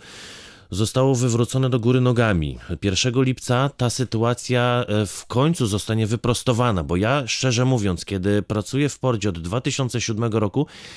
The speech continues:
ja nie pamiętam większego chaosu, jeżeli chodzi o system egzaminowania, aniżeli teraz on trwał przez półtorej, e, roku.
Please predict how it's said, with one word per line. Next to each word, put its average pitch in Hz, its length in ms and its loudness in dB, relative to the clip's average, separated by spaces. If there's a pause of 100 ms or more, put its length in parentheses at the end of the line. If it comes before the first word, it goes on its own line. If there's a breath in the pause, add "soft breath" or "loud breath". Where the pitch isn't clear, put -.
(120)
ja 107 80 2
nie 131 120 2
pamiętam 139 460 2
większego 110 440 0
chaosu, 110 680 0 (340 loud breath)
jeżeli 107 320 2
chodzi 120 400 0
o 104 320 2
system 117 400 -2
egzaminowania, 117 880 2
aniżeli 120 440 2
teraz 127 320 2
on 110 120 0
trwał 123 260 -2
przez - 220 -2
półtorej, 117 460 0 (440 loud breath)
e, 117 240 4
roku. 104 420 2